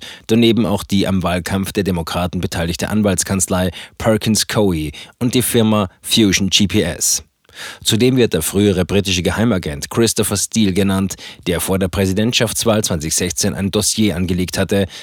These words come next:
von dem es hieß, dass es kompromittierende Informationen über Trump enthalte. Trump bezeichnete das Steele-Dossier wiederholt als Fake. Auch die Zeitung New York Times kam zu dem Schluss, dass es für viele von Steeles Behauptungen kein unterstützendes Beweismaterial gebe.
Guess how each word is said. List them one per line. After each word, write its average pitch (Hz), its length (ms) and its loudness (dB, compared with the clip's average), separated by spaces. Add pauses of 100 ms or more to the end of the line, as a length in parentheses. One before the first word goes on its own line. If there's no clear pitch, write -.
(120)
von 127 200 0
dem 120 120 4
es 117 120 0
hieß, 110 360 2 (120)
dass - 160 0
es 135 160 0
kompromittierende 120 800 0
Informationen 107 680 0
über 95 200 -2
Trump - 300 -4
enthalte. - 500 -10 (680)
Trump 123 380 2
bezeichnete 90 560 -2
das 90 240 -2
Steele-Dossier 98 640 2
wiederholt 101 440 2
als 107 200 -2
Fake. 78 500 -4 (300)
Auch - 180 -2
die 123 140 -2
Zeitung 107 440 2
New 113 140 4
York 107 220 2
Times 73 420 -4
kam 104 220 -2
zu - 80 -2
dem 117 160 0
Schluss, 110 360 2 (280)
dass - 180 -2
es - 80 0
für - 160 0
viele 135 320 0
von 82 220 -4
Steeles 113 340 0
Behauptungen 90 600 -2
kein 95 260 -2
unterstützendes 101 720 -2
Beweismaterial 82 800 -2
gebe. 76 380 -10